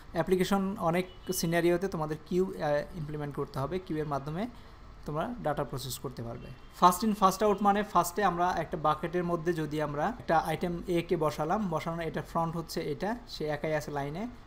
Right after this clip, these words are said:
তারপর রিয়ার হচ্ছে সে, দুজন এরিয়া, তারপর বি কে বসালাম, বি তখন লাস্ট পারসন হয়ে গেল, এ ফ্রন্ট প্রথম পারসন হয়ে গেল।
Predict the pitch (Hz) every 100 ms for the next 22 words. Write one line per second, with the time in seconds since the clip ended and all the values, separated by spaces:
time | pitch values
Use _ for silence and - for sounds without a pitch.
0 | - 156 143 156 139 123 156 190 - 139
1 | 120 - - 139 147 147 127 123 127 143
2 | 151 147 160 175 160 147 170 190 202 -
3 | - 147 156 170 170 175 175 - 175 156
4 | 151 - - 160 170 156 156 156 165 214
5 | - 165 156 151 - 143 139 127 - -
6 | - 156 143 139 131 139 127 123